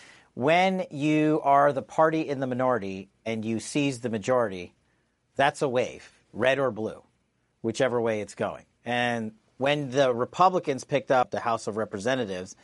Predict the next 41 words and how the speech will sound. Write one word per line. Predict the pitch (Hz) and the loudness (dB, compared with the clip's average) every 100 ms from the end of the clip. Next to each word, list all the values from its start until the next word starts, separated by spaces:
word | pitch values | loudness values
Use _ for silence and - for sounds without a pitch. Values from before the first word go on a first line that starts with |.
| - - _ | -20 -20 _
that's | 143 143 | -2 2
a | 156 | 2
monumental | 135 147 151 147 143 143 127 | 2 0 0 -2 0 0 2
win | 170 156 131 | 2 2 -2
for | 131 | 2
all | 127 131 | 4 4
the | 113 | 2
reasons | 131 147 135 123 107 | 2 0 0 -2 0
we've | 123 117 | -2 0
talked | - 156 - | 2 2 2
about | 110 113 120 | -2 -2 -2
and | 120 | -4
the | 117 | -6
changing | - 143 135 127 | -4 -4 -2 -2
of | 123 | -2
the | 110 | -4
gavels | 98 127 139 120 113 - - _ _ | -2 2 2 0 -4 -8 -20 _ _
and | 147 156 143 | -2 -2 0
the | 123 | 0
guard. | 95 160 160 131 113 | 4 6 6 4 -2
Nancy | 127 123 117 | -6 -6 -8
Pelosi | 127 135 135 113 | -2 -2 -2 -4
will | 113 | -4
no | 110 113 117 | -2 0 0
longer | 107 110 104 | 0 -2 -4
be | 98 120 95 - - - | -4 -4 -4 -12 -20 -20
Speaker | - 143 117 | -6 -6 -2
of | 113 | -4
the | 98 | -2
House. | 143 90 - - _ _ _ _ _ _ _ _ | -2 -2 -6 -20 _ _ _ _ _ _ _ _
Now, | 104 123 | -2 2
that | 123 117 | 2 2
didn't | 175 139 | -2 0
happen | 123 107 101 | -2 -4 -10
in | |
the | 92 | -10
Senate. | - 98 69 - - - - 117 | -6 -6 -6 -18 -20 -20 -12 -4
And | 110 | 2
why | 127 | 2
didn't | 120 127 95 | 2 -4 -4
it? | 73 | -12